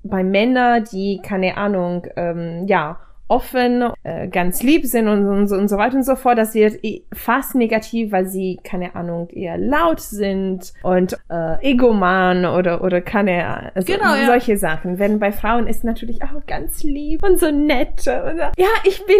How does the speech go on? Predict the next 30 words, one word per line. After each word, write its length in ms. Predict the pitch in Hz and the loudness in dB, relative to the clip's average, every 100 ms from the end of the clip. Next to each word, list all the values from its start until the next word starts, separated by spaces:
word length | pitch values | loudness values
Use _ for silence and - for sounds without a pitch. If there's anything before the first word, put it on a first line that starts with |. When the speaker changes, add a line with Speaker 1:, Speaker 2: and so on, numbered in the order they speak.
| 403 | 6
Speaker 1:
nett, 260 | 392 415 - | 6 4 4
weil 260 | 349 349 349 - | 4 2 2 4
ich, 440 | 415 - - - - - | 6 4 2 0 -2 -2
Carmen, 760 | 311 359 370 277 233 226 262 | 2 4 4 4 2 2 4
nett 400 | 285 339 - 233 | 4 4 4 2
bin. 360 | 226 294 285 226 | 4 6 6 6
<laughs> 40 | 294 277 240 - 247 - 262 | 6 6 6 4 4 4 2
Speaker 2:
Ja, 180 | 294 403 381 294 370 | 4 4 4 2 2
eben. 220 | 349 311 | 2 2
Und 200 | - 330 | 2 4
nicht 200 | 381 339 | 4 0
irgendwie 360 | 311 330 320 311 | -2 -2 -2 -2
die 100 | 311 | -2
Herkunft, 680 | 330 392 392 254 208 208 - | -2 -4 -4 -4 -4 -6 -8
oder? 360 | - 320 349 - | -2 0 0 -2
Also, 160 | 285 | -4
was 120 | 294 - | -4 -4
ich 100 | 359 | 2
Speaker 1:
Ja. 240 | 392 403 392 | 4 4 2
Speaker 2:
für 80 | 359 | -2
Scheiße 480 | - 339 349 - 185 | -2 0 0 -4 -6
gehört 480 | 180 160 156 - | -8 -8 -10 -10
hab. 220 | - - - - | -10 -12 -16 -12
Also, 140 | 226 | -8
von 220 | 240 269 240 | -4 -2 -2
wegen 280 | 254 240 | -2 -2
heißblütig 1120 | 247 262 254 - 262 247 233 247 240 233 - - | 0 0 0 -4 -2 0 -2 -2 -4 -4 -8 -6
und 360 | 208 208 - - | -2 -2 -4 -8
leidenschaftlich 1300 | - 254 254 254 254 - 262 240 - - 233 233 233 | -4 0 2 2 0 -2 0 0 -2 -6 -4 -4 -6
und 320 | 220 208 196 | -8 -8 -10